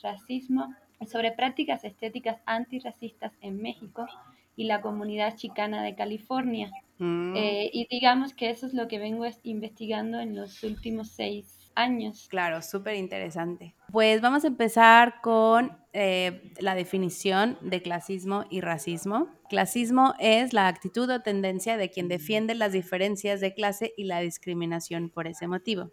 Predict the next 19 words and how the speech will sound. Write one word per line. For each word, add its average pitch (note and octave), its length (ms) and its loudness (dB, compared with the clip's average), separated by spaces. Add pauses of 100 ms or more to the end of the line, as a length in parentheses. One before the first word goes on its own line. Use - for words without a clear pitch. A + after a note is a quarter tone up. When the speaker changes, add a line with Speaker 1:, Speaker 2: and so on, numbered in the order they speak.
Speaker 2:
Racismo A3+ 600 2
es A3 180 4
la G#3 220 4
exacerbación F3+ 1040 0
del G3+ 140 2
sentido G3+ 420 -2
racial G3 480 0
de F#3+ 120 0
un G#3+ 120 0
grupo A3 360 0
étnico G3 560 0
que F#3 120 -6
suele A3 340 -2
motiv-, G#3 380 -4
motivar G3 500 0
la F#3+ 100 4
discriminación F3+ 920 -2
o G3+ 100 0
persecución F#3 760 -4